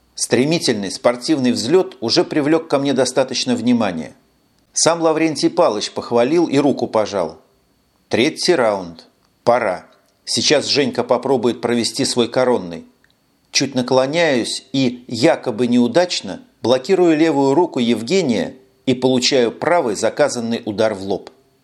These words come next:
Ну, не челюсть же мне подставлять. Еще подпортит мне мою лучезарную улыбку. Чем тогда девушек буду очаровывать? Красивое падение, раскинутые руки и прослушивание отсчета рефери. Семь,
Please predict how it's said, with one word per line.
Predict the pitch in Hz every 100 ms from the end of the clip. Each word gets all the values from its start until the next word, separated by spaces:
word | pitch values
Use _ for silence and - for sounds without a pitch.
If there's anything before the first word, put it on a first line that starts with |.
| _ _ _ _
Ну, | 120 147 147 127
не | 127 135
челюсть | - 202 170 101
же | 123
мне | 123 113
подставлять. | - - 127 113 101 85 - - _ _ _ _ _
Еще | 120 131 170
подпортит | - 135 - 196 196 127 123
мне | 131
мою | 123 127 123
лучезарную | 117 123 131 135 120 113 120
улыбку. | 131 113 - - - _ _
Чем | - 208
тогда | 123 110 113
девушек | 110 127 95 - 98
буду | 113 104
очаровывать? | 98 - 123 101 85 80 80 - _ _ _ _ _ _ _
Красивое | - 110 - 196 113
падение, | 98 107 92 107 165 131 113
раскинутые | 107 - - 147 123 117 110
руки | 143 185 -
и | 113 -
прослушивание | 120 117 - 196 190 165 160 135
отсчета | 110 - 139 127 120
рефери. | 107 95 87 85 - _ _ _ _
Семь, | - - 127 175 175 165